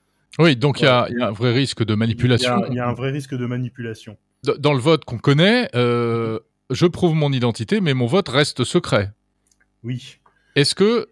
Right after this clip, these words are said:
Speaker 1: ça, en numérique, c'est possible ?
Speaker 2: Alors, c'est, c'est possible avec certaines hypothèses. Euh,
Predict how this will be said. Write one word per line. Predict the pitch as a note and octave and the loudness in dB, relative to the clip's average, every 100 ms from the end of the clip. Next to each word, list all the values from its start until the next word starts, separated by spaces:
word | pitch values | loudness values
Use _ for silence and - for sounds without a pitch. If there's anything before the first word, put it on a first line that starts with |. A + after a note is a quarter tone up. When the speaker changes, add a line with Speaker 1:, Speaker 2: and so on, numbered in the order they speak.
| - | -14
Speaker 1:
ça, | C3 - - - - F3 F3+ - | -12 -8 -8 -8 -4 0 0 -2
en | - C#3 | -2 0
numérique, | D#3 D3+ F3 - | 0 0 0 -2
c'est | - | -4
possible ? | - A2 - A#2 A2+ _ - - - - | -2 -4 -4 -8 -10 _ -20 -20 -20 -8
Speaker 2:
Alors, | C3+ C#3 C#3+ D3 | 0 4 4 2
c'est, | - - D#3+ D#3+ D#3 D3+ D3 C#3+ C#3 | -6 2 4 4 4 2 2 0 -2
c'est | - E3+ | 0 0
possible | F#3+ F3+ A3+ G3+ | 2 0 0 2
avec | D3+ C3+ | 2 2
certaines | D#3+ D#3 D#3+ | 0 0 0
hypothèses. | D3 C3+ C#3 C3 A2+ - _ - _ _ - | -2 -4 -2 -2 -4 -6 _ -20 _ _ -4
Euh, | A2+ A2+ A2+ A2 A2 A2 G#2+ G#2 G#2 | 0 2 4 2 2 2 0 -2 -4